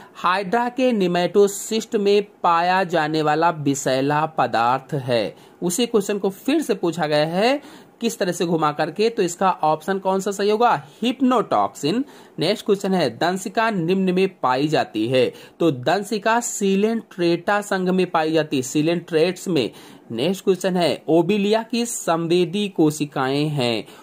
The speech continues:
ओबिलिया की संवेदी कोशिकाएं lithocytes होती हैं, इंपॉर्टेंट क्वेश्चन है। और ओबिलिया में मेड्यूसा की जो एपिडर्मिस होती है, एपिडर्मिस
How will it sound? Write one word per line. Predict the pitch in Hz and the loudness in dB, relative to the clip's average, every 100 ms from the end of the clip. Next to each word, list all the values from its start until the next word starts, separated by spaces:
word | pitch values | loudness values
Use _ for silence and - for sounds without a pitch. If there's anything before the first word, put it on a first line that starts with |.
| - 165 | -4 2
ओबिलिया | 190 196 240 214 185 | 2 2 0 0 -2
की | 185 196 190 | -2 -6 -4
संवेदी | - 190 185 214 254 277 | -4 -4 -2 0 2 2
कोशिकाएं | 196 160 165 170 156 151 151 - _ | 2 0 0 -2 0 0 -2 -12 _
lithocytes | 160 175 240 240 - 262 - 123 131 - | -2 0 0 -2 0 0 2 -2 -4 -2
होती | 117 120 | -4 -2
हैं, | 156 | -2
इंपॉर्टेंट | 170 170 226 254 202 | -2 -2 0 0 0
क्वेश्चन | 165 151 151 | -2 0 -2
है। | 156 156 156 - - | 0 -2 -6 -18 -2
और | 180 208 - 180 | 0 0 -2 0
ओबिलिया | 190 170 202 185 247 | 0 2 0 2 2
में | 247 151 80 - - | 2 0 -4 -14 -8
मेड्यूसा | 160 175 175 190 185 240 | 0 0 2 -2 -2 -2
की | 240 226 | -2 0
जो | 233 | 0
एपिडर्मिस | 202 190 220 190 185 277 302 | 0 -4 -2 0 2 0 2
होती | 208 185 131 | 0 2 0
है, | 113 _ 170 | -2 _ -16
एपिडर्मिस | 202 - 277 196 175 185 233 | -14 -2 0 2 0 2 -2